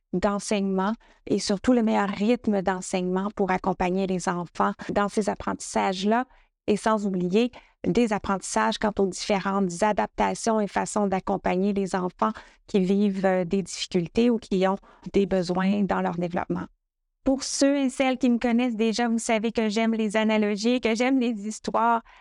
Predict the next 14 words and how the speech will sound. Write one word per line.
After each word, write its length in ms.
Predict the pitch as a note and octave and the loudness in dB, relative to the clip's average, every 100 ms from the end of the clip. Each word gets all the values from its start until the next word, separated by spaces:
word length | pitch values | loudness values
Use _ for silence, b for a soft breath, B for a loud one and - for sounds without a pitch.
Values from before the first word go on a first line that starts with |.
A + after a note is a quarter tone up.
| B B | B B
Alors, 340 | G#3+ A3+ A3 | 0 0 2
en 80 | A3 | 0
terminant, 460 | A3+ A3 A3+ D4 E4+ | 2 2 4 4 4
j'aimerais 520 | A#3 G#3 G#3+ B3 C#4 b b - | 2 0 2 0 -2 b b -4
comparer 720 | B3+ A#3+ A#3 G#3+ F3+ A3+ C4+ b b | -2 0 0 -2 0 -2 -2 b b
la 180 | G3+ G3 | -2 0
modalité 440 | G#3 G3+ G#3 C#4 | 0 0 2 2
d'écriture 520 | B3+ - G#3 - G3+ | 2 0 -4 0 -2
script 540 | - - - C4 C4+ - | -2 -12 -4 0 0 2
et 80 | A3 | 0
la 100 | G3+ | 2
modalité 500 | G3+ F#3+ G3 F#3 B3 | 0 0 0 2 0
d'écriture 540 | G#3+ - G3 A#3+ A#3+ - | 0 -2 -2 -2 -2 -4
cursive 840 | - B3+ - - A#3+ B3 G3+ G3+ | -2 -2 -4 -2 2 2 2 -2